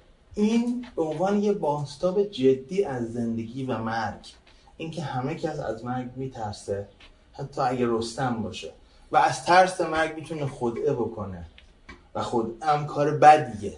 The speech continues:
فریب کار بدیه، حتی اگه از جانب جهان پهلوان ایرانیان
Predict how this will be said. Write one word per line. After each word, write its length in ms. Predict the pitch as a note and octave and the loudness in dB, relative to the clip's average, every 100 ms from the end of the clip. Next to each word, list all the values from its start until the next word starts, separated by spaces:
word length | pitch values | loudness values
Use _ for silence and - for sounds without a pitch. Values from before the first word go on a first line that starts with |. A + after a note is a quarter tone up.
| - | -8
فریب 380 | A#2 G#2+ B2 B2 | -2 0 2 0
کار 240 | - C3 | 4 4
بدیه، 540 | C3 C3+ B2 F#2+ - - - - - | 6 4 4 -2 -10 -16 -18 -20 -2
حتی 280 | D3+ D3 D3+ | -2 0 0
اگه 260 | C3+ C3+ - | 2 2 0
از 200 | A2+ A2 | 0 -2
جانب 540 | G#2+ A2+ A#2 B2 B2 - - - | -2 0 0 0 -2 -6 -18 -4
جهان 340 | A2+ G#2+ G#2 | 0 0 -2
پهلوان 840 | G2+ G2+ G2 G2+ F#2+ G#2 A2+ A2+ B2+ | 0 -2 -2 -4 -2 -2 -4 -8 -8
ایرانیان 580 | A2 G2+ F#2+ G2+ G2+ | -6 -6 -6 -6 -6